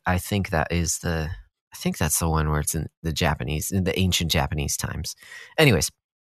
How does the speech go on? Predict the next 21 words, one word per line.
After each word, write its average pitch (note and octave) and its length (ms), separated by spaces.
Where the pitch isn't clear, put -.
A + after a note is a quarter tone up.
Mother C#3 280
three, E3 400
Xenoblade G2 480
Chronicles G2 440
two, F#3+ 480
which G#2+ 180
you G2+ 60
get G2+ 100
a F#2+ 60
long F#2 240
game F2+ 180
bonus F2+ 300
for, A#2 280
Dragon C3 380
Quest - 440
two, F#2+ 420
Hellblade: A2 400
Senua's G2 640
Sacrifice, - 880
Alan C3+ 380
Wake, C#3+ 460